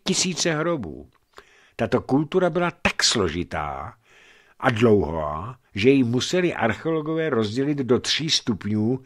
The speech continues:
které ale navíc ještě dále dělili. Takže to dělení vypadá takto. Nakáda jedna –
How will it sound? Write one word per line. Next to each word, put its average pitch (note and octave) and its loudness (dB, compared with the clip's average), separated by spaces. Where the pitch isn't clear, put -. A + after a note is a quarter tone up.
které F3 2
ale F3 -2
navíc C#3 0
ještě C#3+ -4
dále B2+ 0
dělili. G#2+ 2
Takže G#2+ 6
to F3 8
dělení B2+ 4
vypadá C3+ 2
takto. - -6
Nakáda E3 0
jedna – A#2+ -2